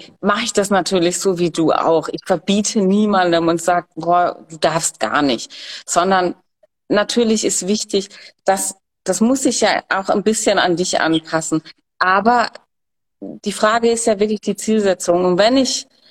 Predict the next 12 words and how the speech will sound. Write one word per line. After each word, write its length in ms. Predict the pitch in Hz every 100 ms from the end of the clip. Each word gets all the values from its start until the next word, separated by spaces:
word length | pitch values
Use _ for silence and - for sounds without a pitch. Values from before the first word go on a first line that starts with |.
| _ _ _ _ _ -
mehr 420 | 185 202 233 240
Gesundheit 880 | 226 208 - 233 254 - 202 180 -
haben 360 | 185 180 175 175
möchte, 680 | 180 180 - - - 170 170 _ _ _ _ _ _ _ _ _ _ _ _ _ _ _ -
dann 220 | 180 175
wäre 140 | 208
natürlich 540 | 226 214 226 226 220 -
jetzt 440 | 208 - - -
täglich, 600 | - 226 226 226 - - _ _ _ _ -
täglicher 420 | 220 226 208 175
Alkoholkonsum, 920 | 208 240 226 220 226 214 - 220 220
also 280 | - 190